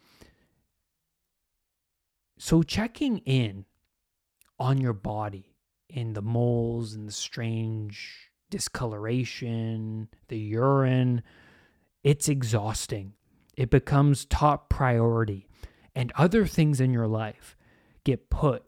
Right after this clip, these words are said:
on the back burner. Your relationships, your job, all the little things that you used to enjoy, they get put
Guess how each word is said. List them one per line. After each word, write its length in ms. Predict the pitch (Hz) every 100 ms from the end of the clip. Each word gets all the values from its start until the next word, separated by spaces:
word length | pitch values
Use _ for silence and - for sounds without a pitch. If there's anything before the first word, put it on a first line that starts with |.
| -
on 180 | 120
the 80 | 117
back 420 | 98 113 110 -
burner. 320 | - 101 98 -
Your 180 | 113 104
relationships, 920 | 98 107 123 123 - 113 143 123 -
your 100 | 117
job, 760 | 101 - 131 107 107 107 107 107 - - - - - -
all 140 | 151
the 160 | 202 208
little 480 | 147 165 175 165
things 520 | 131 - 139 131 117 107
that 140 | 120
you 180 | 117 117
used 300 | 117 113 -
to 140 | 127 110
enjoy, 680 | 107 104 104 101 98 117 _ _ _ _ _ _ _ _ _ _ -
they 140 | 131
get 280 | 127 113 -
put 280 | - 127